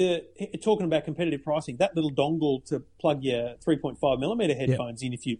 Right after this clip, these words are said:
Speaker 1: happen to lose the original one that comes
Speaker 2: Yep.
Speaker 1: with it, twelve bucks.
Speaker 2: Twelve dollars.
Speaker 1: I mean, that could have been twenty-five for
Speaker 2: Well,
Speaker 1: all I
Speaker 2: while,
Speaker 1: thought,
Speaker 2: while we're
Speaker 1: but
Speaker 2: on the subject
Speaker 1: so
Speaker 2: of
Speaker 1: I actually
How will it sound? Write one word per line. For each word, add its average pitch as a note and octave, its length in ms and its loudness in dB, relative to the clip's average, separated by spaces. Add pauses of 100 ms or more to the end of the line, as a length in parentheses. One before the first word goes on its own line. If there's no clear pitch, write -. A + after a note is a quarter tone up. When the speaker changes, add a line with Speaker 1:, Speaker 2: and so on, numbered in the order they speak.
Speaker 1:
happen D3 220 2
to A2+ 80 0
lose A#2+ 280 4
the - 160 -4
original C#3+ 340 2
one A2+ 100 2
that - 80 -12
comes C3 180 2
Speaker 2:
Yep. - 40 4
Speaker 1:
with F3+ 100 8
it, - 120 4 (260)
twelve B2+ 320 6
bucks. - 320 4
Speaker 2:
Twelve C3+ 260 4
dollars. F#3+ 200 2
Speaker 1:
I - 20 2
mean, E4 220 2 (560)
that - 120 -2
could A3 140 8
have E3+ 40 8
been C3+ 120 6
twenty-five G#3 640 6
for F#3 140 8
Speaker 2:
Well, F#3 100 10
Speaker 1:
all A#2+ 140 0
I C3+ 220 6
Speaker 2:
while, D4+ 80 6
Speaker 1:
thought, D#4+ 100 -2
Speaker 2:
while F#3+ 240 6
we're E3 60 6
Speaker 1:
but D#3+ 80 8
Speaker 2:
on D#3 80 6
the D3 100 8
subject D#3 380 2
Speaker 1:
so G#2+ 40 2
Speaker 2:
of C#3+ 80 8
Speaker 1:
I D#4 60 8
actually - 80 6